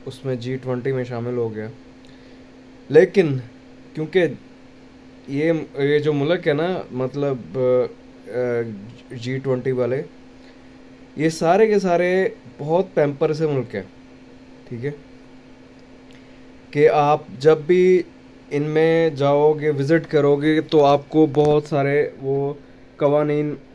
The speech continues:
आपको नज़र आएंगे, ठीक है? आप, अ, लोग फॉलो करेंगे,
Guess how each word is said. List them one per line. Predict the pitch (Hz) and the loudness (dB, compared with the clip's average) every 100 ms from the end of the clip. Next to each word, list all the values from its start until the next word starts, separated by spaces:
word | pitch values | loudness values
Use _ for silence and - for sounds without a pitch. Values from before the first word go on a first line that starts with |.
| 131 | -6
आपको | 127 147 | -4 -4
नज़र | 139 123 117 | -2 -2 -2
आएंगे, | 110 107 110 | -4 -4 -6
ठीक | 117 117 | -6 -8
है? | 120 | -4
आप, | 120 120 - - 120 - - - | -2 -4 -8 -20 -20 -20 -20 -10
अ, | 131 127 123 | -6 -2 -2
लोग | 131 135 139 131 - - - - - - - - - - - - | -2 -2 -4 -6 -14 -20 -20 -20 -20 -20 -20 -20 -20 -20 -20 -8
फॉलो | 143 143 147 | -4 0 0
करेंगे, | 143 143 139 139 135 | -2 -2 -2 0 -2